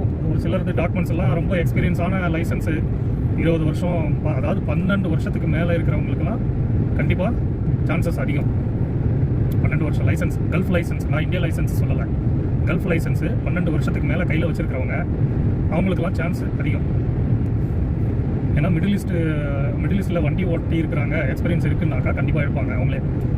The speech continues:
ஒரு சில கம்பெனில ஒரு சில பேர் எடுப்பாங்க. சப்போஸ் எடுக்கல, நீங்க ரொம்ப நாளாயிடுச்சு வெயிட் பண்றீங்க அப்படின்னா,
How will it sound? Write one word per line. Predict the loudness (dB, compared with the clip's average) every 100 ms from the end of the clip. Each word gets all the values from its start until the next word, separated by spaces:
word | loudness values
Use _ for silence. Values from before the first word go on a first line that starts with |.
| 0
ஒரு | 0
சில | 0 0
கம்பெனில | 0 0 0 0 -2 -2 -2 0 0
ஒரு | 0
சில | 0
பேர் | 2 0 0
எடுப்பாங்க. | 0 0 0 -2 -2 -2 0 0 0
சப்போஸ் | 0 2 2 2
எடுக்கல, | 0 2 2 2
நீங்க | 0 0
ரொம்ப | 0 0 2
நாளாயிடுச்சு | 2 2 0 0
வெயிட் | 0 0
பண்றீங்க | 0 0 -2
அப்படின்னா, | -2 0